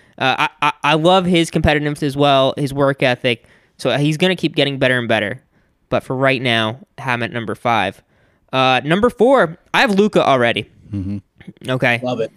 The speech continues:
Speaker 1: Yeah.
Speaker 3: Love it.
Speaker 1: I, I mean, uh, I, I, yeah, I, I love his skill set. Uh, I thought he was great in the bubble. Loved him in that series against the Clippers.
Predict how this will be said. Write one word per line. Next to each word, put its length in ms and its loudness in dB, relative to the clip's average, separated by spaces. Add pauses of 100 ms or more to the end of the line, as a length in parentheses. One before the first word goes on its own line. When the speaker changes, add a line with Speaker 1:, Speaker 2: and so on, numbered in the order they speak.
Speaker 1:
Yeah. 260 0
Speaker 3:
Love 280 -2
it. 100 -8 (160)
Speaker 1:
I, 160 -2
I 180 -2
mean, 320 -2 (140)
uh, 100 -12 (100)
I, 200 -2
I, 140 -4
yeah, 420 0
I, 60 -2
I 40 2
love 180 2
his 100 0
skill 260 0
set. 400 0 (280)
Uh, 240 0
I 80 0
thought 160 2
he 60 4
was 100 2
great 420 0
in 80 -2
the 60 2
bubble. 540 0
Loved 280 -2
him 80 -2
in 60 -2
that 180 0
series 300 0
against 260 -4
the 80 -12
Clippers. 640 -2